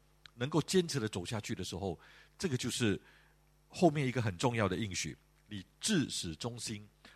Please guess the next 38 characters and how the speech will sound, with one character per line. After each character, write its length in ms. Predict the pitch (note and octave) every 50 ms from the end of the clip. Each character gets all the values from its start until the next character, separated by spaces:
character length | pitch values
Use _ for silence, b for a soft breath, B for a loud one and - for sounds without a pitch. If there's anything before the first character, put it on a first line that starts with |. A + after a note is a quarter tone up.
| B B
就 140 | - D3+ A#2+
必 240 | - - D#3 A#2
得 280 | G#2 - F#2+ F2+ F2+ F2+ - - _ _ _ -
生 320 | - - - - - D#3
命 240 | B2+ C3+ C#3 C3 A2+
的 80 | F#2 F2
冠 220 | - - F#2+ F#2 F#2+
冕。 160 | F2 D#2+ - _ _ _ B B B B B B B B B
那 100 | B E3
这 120 | D#3+ - F#3+
个 80 | G3
生 140 | - - G#3+
命 100 | G#3 G#3 G3 - _ _
冠 120 | - - -
冕 160 | B2+ G#2 E2+ - _ _ b b b b
所 180 | b - C3
要 100 | C#3+ F3
表 200 | E3+ - C3 F2 E2
达 200 | - F2 F#2+ G2+
的 180 | - G2+ D#2+ - _ _ _ _ _ _ _ _ _ _ _ _ _ _ _ _ _ - - -
是 500 | - - - D#3+ D3 C3 A#2+ G#2+ G2 - - - - -
非 220 | - - E3 D#3+ D3
常 260 | - B2+ A2 A#2 A#2+ - -
宝 160 | - - -
贵 260 | - - - B2 G#2 F#2+
的， 120 | - - -
因 180 | - F3 F3+
为 180 | G3+ G3 D#3 G2 - B B B B B B
这 100 | B A3
里 160 | G3+ D3 B2
后 160 | G#2 - F#3+ F#3+
面 140 | F#3 D#3+ C3+ - - - - _
讲 160 | - - F2+ F#2+
到， 140 | C3+ B2+ - - - -
讲 160 | - B2 A#2+
到 80 | B2+
一 80 | B2 A#2
个 160 | G#2+ A#2 G2+